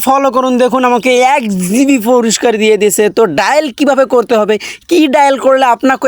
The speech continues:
এক জিবি ফ্রি দিবে, তো চলুন দেখা যাক। আমি আপনাকে প্রমাণ স্বরূপ দেখাবো। আমি আমার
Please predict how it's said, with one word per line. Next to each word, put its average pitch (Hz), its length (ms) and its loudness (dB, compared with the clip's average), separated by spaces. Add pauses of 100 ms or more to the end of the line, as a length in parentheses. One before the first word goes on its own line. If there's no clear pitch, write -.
(100)
এক 214 120 -4
জিবি 226 220 2
ফ্রি 220 140 0 (100)
দিবে, 185 180 0 (360)
তো 240 60 0 (180)
চলুন 285 360 0 (100)
দেখা 226 260 0
যাক। 185 140 0 (140)
আমি 269 180 2
আপনাকে 285 280 -2 (140)
প্রমাণ 262 280 2 (120)
স্বরূপ 269 320 0
দেখাবো। 214 240 0 (120)
আমি 262 180 0
আমার 294 120 2